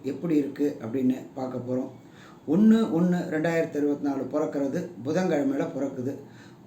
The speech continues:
பொண்ணு ஆப்பிட்டாலும் புதன் ஆப்பிடாது அப்படிம்பாங்க. புதன்கிழமையில நல்ல நாள்ல, நல்ல நேரத்துல புத்தாண்டு பிறக்குது.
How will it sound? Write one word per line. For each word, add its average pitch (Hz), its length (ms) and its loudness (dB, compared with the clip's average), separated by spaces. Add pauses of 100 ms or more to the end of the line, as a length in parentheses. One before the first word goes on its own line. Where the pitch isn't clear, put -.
(100)
பொண்ணு 214 260 4
ஆப்பிட்டாலும் 175 720 0
புதன் 175 260 2
ஆப்பிடாது 143 460 0
அப்படிம்பாங்க. 131 680 -2 (420)
புதன்கிழமையில 165 800 2
நல்ல 170 600 2
நாள்ல, 147 540 2
நல்ல 170 640 2
நேரத்துல 160 580 0 (140)
புத்தாண்டு 156 640 2
பிறக்குது. 127 380 -6